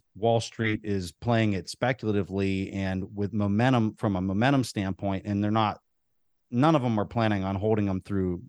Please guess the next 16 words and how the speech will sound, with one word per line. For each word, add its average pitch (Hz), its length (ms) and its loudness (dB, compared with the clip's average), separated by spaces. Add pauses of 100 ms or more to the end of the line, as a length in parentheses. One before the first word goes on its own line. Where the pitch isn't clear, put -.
(320)
uh, 85 320 -6 (400)
the, 98 160 -8 (100)
the 90 400 -6
maturity 117 500 2
date. 80 280 -10 (920)
But 151 320 4 (560)
as 123 160 0
soon 196 320 2
as, 151 240 2 (180)
as 123 160 0
soon 180 280 2
as 135 120 2
those 139 360 4
rates 120 360 0
get 110 160 -4
l-, - 220 -10